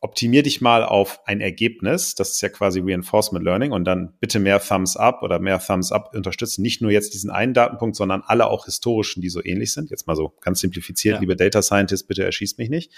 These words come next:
Speaker 2: <laughs>
Speaker 1: Ähm, und dann gibt's natürlich noch das, äh, den, den ganzen, der rag-Teil, der große rag-Trend. Ich, ich will da jetzt gar nicht zu technisch werden, wir haben einen sehr schönen Podcast dazu gemacht, wer da gerne recherchieren möchte,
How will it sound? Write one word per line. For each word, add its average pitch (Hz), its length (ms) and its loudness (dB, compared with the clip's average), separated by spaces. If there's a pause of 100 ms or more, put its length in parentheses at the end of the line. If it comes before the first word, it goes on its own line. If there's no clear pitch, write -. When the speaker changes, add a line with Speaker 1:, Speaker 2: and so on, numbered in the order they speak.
(520)
Speaker 2:
<laughs> 110 140 -2
Speaker 1:
Ähm, 104 380 2 (280)
und 104 120 -4
dann 123 160 4
gibt's 113 180 -2
natürlich 117 320 0
noch 107 160 2
das, - 320 -2
äh, 104 320 -2
den, - 340 -16
den 98 160 -10
ganzen, 98 460 -12
der 95 220 -2
rag-Teil, 120 460 2
der 107 100 4
große 101 280 -2
rag-Trend. 110 640 0
Ich, - 220 -14
ich - 160 -10
will 107 80 2
da 104 100 6
jetzt 98 160 2
gar 98 120 0
nicht 107 120 -2
zu - 100 -12
technisch - 380 -4
werden, 101 120 4
wir 95 60 2
haben 92 80 -2
einen 82 140 -4
sehr 92 140 4
schönen 85 240 2
Podcast - 440 -2
dazu - 220 -8
gemacht, 82 320 -4
wer 87 80 -6
da 85 80 -4
gerne 85 260 -4
recherchieren 90 480 -2
möchte, 90 300 -4